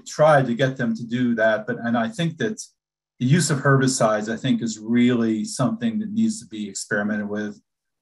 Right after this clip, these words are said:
because it would deal with a lot of the issues of, um, vegetation management. Because vegetation is a real problem. Uh,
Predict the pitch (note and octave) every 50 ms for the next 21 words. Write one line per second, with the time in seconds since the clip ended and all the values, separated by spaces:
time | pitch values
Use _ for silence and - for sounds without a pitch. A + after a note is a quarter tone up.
0 | _ _ _ _ _ - B2+ A2+ G#2+ A2 A#2 A2+ A2 - B2 B2+ B2+ B2 A#2 A2
1 | A2 G#2+ G2+ A2+ A#2 A#2+ A#2+ A#2+ A2+ G#2+ G#2+ G#2+ A2 A2 - - G2+ G2 F#2+ F#2+
2 | - - - - _ - A2 G#2+ G#2 G#2 G2+ G2+ - G#2 G2 G2 F#2+ F#2+ - -
3 | - A#2+ A#2+ A2+ - - B2+ A2+ G#2 - - G#2 G#2 G2+ G2+ G2+ G2+ - G#2 G2
4 | F2+ - - _ _ _ _ _ _ _ _ _ _ _ _ - A2+ A2 F3 F3
5 | D3 - - D#3 D3+ C3+ C#3+ B2 A2+ A2 A2+ A#2+ A#2 A2+ - - A#2 A2+ A2+ -
6 | F#2 F2+ F#2 - - - _ _ A#2 A2 A2 G#2+ G#2 G#2 G#2 G2+